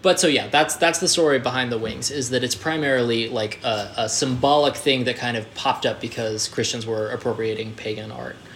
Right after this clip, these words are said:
Um, and then the halos came up because it's really, really common in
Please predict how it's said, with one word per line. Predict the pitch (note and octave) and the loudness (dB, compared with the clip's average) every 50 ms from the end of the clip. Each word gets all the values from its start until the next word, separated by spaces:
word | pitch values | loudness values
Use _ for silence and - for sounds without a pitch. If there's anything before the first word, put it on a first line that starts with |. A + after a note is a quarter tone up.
| - - - - - - - | -20 -20 -20 -20 -12 -2 0
Um, | D3+ C#3 C3+ B2 A#2 A#2+ C#3+ | 2 4 4 4 2 2 0
and | C#3+ C#3+ | 0 0
then | C#3+ C3+ C3 | 0 0 -2
the | B2 | -2
halos | - - - E3 F3 G3 G3+ F#3+ F3+ D#3+ D3+ C#3+ C3 B2+ - | -2 -2 0 2 4 6 6 8 8 6 6 4 2 0 -4
came | - C#3 C3 B2 | -4 -2 -2 0
up | B2 A#2+ A#2 A2+ A2 G#2+ - - - - - | 2 2 0 0 -2 -4 -6 -10 -16 -8 -4
because | C3 B2 A#2+ - - B2+ A#2+ A#2+ A#2+ A#2+ A#2+ A#2 A2+ A2 A2 A2 A2+ - - - - - - - - - - - - - - - - - - - - - | -4 -4 -4 -2 0 2 4 4 4 4 2 2 2 0 -2 -2 -6 -6 -6 -6 -8 -8 -12 -16 -20 -20 -20 -20 -20 -20 -20 -20 -20 -20 -20 -12 -6 -2
it's | D3 C3+ - D3 | -2 -2 0 4
really, | D3+ F3+ F#3 F#3+ F#3+ | 6 6 8 8 8
really | F3+ F3 D#3+ C#3 | 8 6 6 4
common | - - - - B2+ C3 C3+ C#3 C#3 C#3 C3+ C3 C3 C3 - | 2 0 -2 0 2 2 2 2 2 2 2 0 -2 -6 -4
in | - C#3 B2 B2 A#2 | -2 0 2 2 0